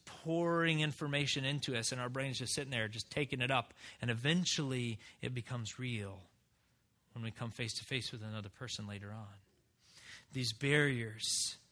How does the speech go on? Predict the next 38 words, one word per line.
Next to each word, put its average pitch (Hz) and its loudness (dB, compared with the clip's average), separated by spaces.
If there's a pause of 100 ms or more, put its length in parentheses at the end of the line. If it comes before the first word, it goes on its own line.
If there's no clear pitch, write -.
(540)
are 113 -6
real. 107 -2 (760)
Let 156 4
me, 156 2
let 147 2
me, 151 6
let 143 -2
me 143 2
help 143 4
you 127 2
put 131 -4
this - 2
a 131 -4
little 127 0
bit 127 0
more 123 0
close 123 -2
to 120 -6
home, 123 -2
a - -4
little 123 0
more 120 0
in 113 -4
perspective. 113 -4 (480)
Um, 117 6
so - 4
go 151 6
ahead 156 6
and 127 2
put 147 0
those 135 2
up 135 0
there. 151 4 (280)
These 160 4
are 202 4
the 170 8
names 151 10
of, 127 2